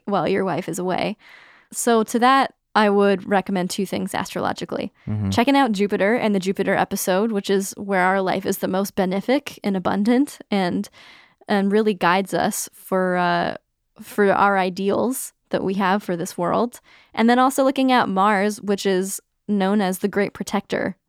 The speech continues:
Speaker 1: for ourselves, our own personal warrior, and the motivation that we have. It's our personal motivator for when we get out and do shit.
Speaker 2: Mm-hmm. That's right.
Speaker 1: But yeah, I mean, you're doing all the right shit.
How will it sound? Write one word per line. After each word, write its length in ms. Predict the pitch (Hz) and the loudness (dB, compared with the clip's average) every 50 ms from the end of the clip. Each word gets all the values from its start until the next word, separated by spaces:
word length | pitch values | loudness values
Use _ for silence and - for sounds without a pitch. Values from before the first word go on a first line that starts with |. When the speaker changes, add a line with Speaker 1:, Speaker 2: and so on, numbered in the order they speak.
| _ - - | _ -20 -10
Speaker 1:
for 200 | - - 180 - | -4 -2 -2 0
ourselves, 520 | - 190 170 - - - - - 214 - | -2 -2 -4 -4 -4 -4 -4 -6 -6 -4
our 160 | 185 180 175 175 | 0 0 0 2
own 340 | - 202 214 208 202 196 | 2 2 2 2 2 0
personal 460 | - - - 208 202 - 208 190 180 175 | -2 -2 -2 -2 -2 -2 -4 -2 -2 -2
warrior, 560 | 175 175 180 190 190 - - - - 208 - _ | -2 -2 -2 -2 -2 -2 -2 -2 -4 -4 -4 _
and 160 | - 214 208 208 | 0 2 4 4
the 60 | 196 | 4
motivation 680 | 202 208 208 202 208 180 185 196 226 214 - 190 175 | 4 4 4 4 2 2 2 2 2 2 0 -2 -2
that 140 | 170 - - | -2 -2 -2
we 120 | - - | -4 -2
have. 220 | 185 196 - 175 190 | 0 0 0 0 0
It's 160 | 190 - - | 0 0 0
our 100 | 196 196 | 0 0
personal 460 | - - - 220 - - 214 196 185 | 0 0 -2 0 0 0 0 0 0
motivator 680 | 185 180 196 226 233 214 175 165 - - - - 185 | 2 4 4 4 4 4 2 0 0 0 -2 -2 -4
for 420 | - - - 175 175 175 180 - - - _ | -6 -2 -2 0 2 2 0 0 -2 -4 _
when 420 | 190 185 185 185 185 185 180 180 | -6 -4 -2 0 0 0 0 0
we 80 | 175 175 | -4 -2
get 180 | - 180 165 | -2 0 0
out 160 | 170 165 - | 0 0 -2
and 100 | - 185 | -4 -4
do 160 | 165 190 170 185 | -2 -2 -4 -4
shit. 400 | - - 190 147 - - - - _ _ _ _ - | -4 -4 -4 -2 -4 -4 -8 -14 _ _ _ _ -8
Speaker 2:
Mm-hmm. 260 | 110 104 101 98 101 107 - _ _ _ _ | -8 -6 -6 -6 -8 -10 -12 _ _ _ _
That's 280 | 131 135 131 - - | 2 2 2 2 0
right. 260 | 123 117 117 113 - - _ _ _ _ _ - _ - - - - - _ _ | 0 2 2 0 -2 -6 _ _ _ _ _ -20 _ -20 -20 -20 -20 -20 _ _
Speaker 1:
But 160 | 240 233 226 | 2 2 4
yeah, 380 | 247 233 226 226 220 214 - - - _ - _ _ _ _ | 4 4 4 4 2 0 -2 -4 -8 _ -20 _ _ _ _
I 140 | - 247 240 | 2 2 4
mean, 460 | 233 226 226 226 226 220 220 214 - - | 4 4 4 4 4 2 2 0 -2 -2
you're 200 | - 220 226 233 | 0 2 2 4
doing 240 | 208 254 269 269 254 | 4 4 4 4 4
all 160 | 240 226 214 | 4 2 2
the 80 | 202 190 | 2 2
right 260 | 190 185 180 - - | 2 0 0 -2 -4
shit. 320 | - - - - - - | -6 -4 -2 -2 -4 -4